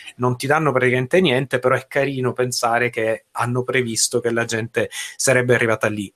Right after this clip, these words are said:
Anche perché dal punto di vista della mobilità, proprio dei controlli, questo è il, il Mario più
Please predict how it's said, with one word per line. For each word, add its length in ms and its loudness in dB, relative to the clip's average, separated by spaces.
Anche 320 2
perché 480 2
dal 180 -2
punto 300 0
di 100 -2
vista 380 -2
della 240 0
mobilità, 760 0
proprio 240 -2
dei 80 -4
controlli, 760 -4
questo 300 4
è 40 6
il, 440 2
il 140 -4
Mario 560 0
più 560 0